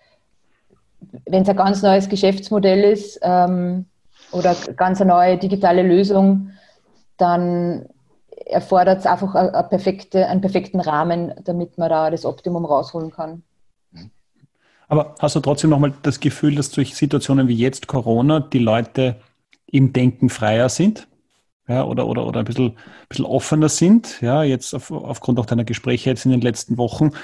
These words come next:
Speaker 2: die sagen, okay, gut, wir haben verstanden, weil selbst wenn ich ja jetzt nicht betroffen bin, also ich gehe jetzt nur von mir selber auf, ja, aus, ja, also wir sind nicht wirklich betroffen noch von den Maßnahmen,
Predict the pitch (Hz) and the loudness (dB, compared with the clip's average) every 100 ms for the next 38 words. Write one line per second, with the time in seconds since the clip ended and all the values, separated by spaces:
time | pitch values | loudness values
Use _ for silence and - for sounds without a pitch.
0 | - - 127 135 127 135 143 147 143 127 | -20 -6 -2 0 0 0 2 2 2 0
1 | 135 131 - 113 123 143 123 117 - 139 | 0 0 0 0 2 2 2 0 -2 -4
2 | - 135 123 123 - 160 - 135 117 - | 2 2 2 0 2 0 0 0 0 0
3 | 110 107 107 110 127 120 123 - 117 113 | 0 0 0 -2 -2 0 -2 0 0 0
4 | 131 120 107 104 - 120 117 110 - 113 | 0 0 0 -2 -6 -6 -4 -4 -4 -6
5 | 113 110 107 123 120 - 143 147 - 135 | -4 -4 -2 0 2 2 -2 -2 -4 -2
6 | 127 - 131 117 123 120 110 107 117 127 | -2 0 0 0 0 0 0 0 0 0
7 | 127 | 0